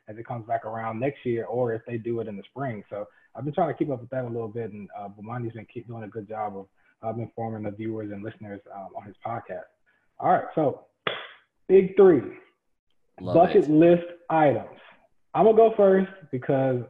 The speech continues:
Speaker 1: I have no idea what Tanyan has on his list, and I think he has, like, ten items or something like that. So I'm gonna just knock all mine out, and then he can give y'all his spiel on his. So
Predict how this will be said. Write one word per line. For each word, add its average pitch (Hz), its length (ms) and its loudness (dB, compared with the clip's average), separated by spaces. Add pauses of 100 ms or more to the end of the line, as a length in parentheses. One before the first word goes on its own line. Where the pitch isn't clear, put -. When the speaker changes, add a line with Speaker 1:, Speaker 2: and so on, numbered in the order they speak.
(200)
Speaker 1:
I - 100 -4
have 143 140 0
no 135 220 2
idea 156 640 4 (300)
what 131 200 0
Tanyan 165 320 0
has 156 220 4
on 147 100 0
his 131 140 0
list, 170 300 4
and 135 100 2
I 127 100 0
think 151 160 0
he 151 80 -4
has, 147 180 2
like, 120 240 -2
ten 165 160 2
items 156 440 0
or 165 80 -4
something 180 160 -2
like 180 160 2
that. 185 260 0
So 135 80 -6
I'm 139 140 -6
gonna 165 160 -2
just 147 100 -4
knock 151 220 -2
all 156 160 2
mine 165 340 0
out, 185 240 2 (260)
and 139 120 0
then 147 120 4
he 175 120 2
can 170 100 -4
give 165 180 6
y'all 147 200 2
his 151 160 -2
spiel 147 300 -2
on 131 120 -4
his. 135 220 -2 (680)
So 143 280 0